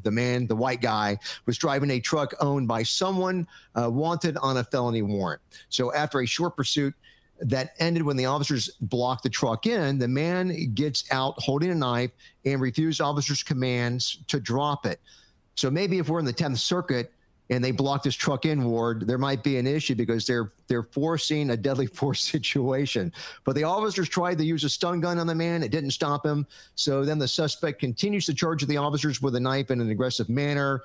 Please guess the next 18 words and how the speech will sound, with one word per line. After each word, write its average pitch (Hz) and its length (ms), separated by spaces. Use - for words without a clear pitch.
It's - 120
kinda 208 160
like, 151 320
you 147 80
know, 123 360
you 139 80
know, 123 40
chasing 170 460
around 143 220
a 127 40
bunch 131 220
of 113 80
park, 143 320
you 139 60
know, 123 100
stop 131 320
police 139 240
cars. 123 480